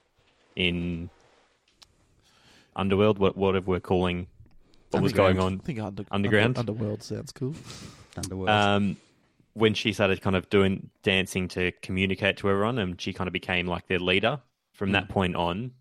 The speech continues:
Speaker 1: I was, I didn't care what was happening. My eyes were open.
Speaker 2: I think as soon as the, the family turn up,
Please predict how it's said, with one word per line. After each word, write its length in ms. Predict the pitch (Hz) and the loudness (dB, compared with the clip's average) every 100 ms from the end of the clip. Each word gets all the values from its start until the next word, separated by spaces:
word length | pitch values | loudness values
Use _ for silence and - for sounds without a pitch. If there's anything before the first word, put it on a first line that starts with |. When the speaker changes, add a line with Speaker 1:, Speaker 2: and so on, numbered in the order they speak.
| _ _ _ | _ _ _
Speaker 1:
I 100 | 95 | 2
was, 420 | 90 85 85 - | 2 0 -6 -4
I 80 | 101 | 0
didn't 160 | 95 92 | 0 2
care 140 | 95 | 2
what 100 | 92 | 4
was 140 | 90 - | 2 0
happening. 260 | - 123 | -2 0
My 220 | 95 90 | 2 2
eyes 100 | 87 | 0
were 140 | 87 87 | -2 -6
open. 320 | - - 95 _ - _ _ _ _ _ - | -8 -14 -16 _ -20 _ _ _ _ _ -4
Speaker 2:
I 80 | 156 | -2
think 220 | 180 185 | 0 2
as 100 | 117 | 0
soon 240 | - 113 98 | 2 2 2
as 140 | 87 | -2
the, 420 | 101 90 85 82 | -2 -2 -2 -4
the 260 | 87 85 82 | -4 -4 -4
family 320 | - 85 90 90 | -4 -4 -4 -4
turn 240 | 95 82 | -4 -4
up, 160 | 80 | -4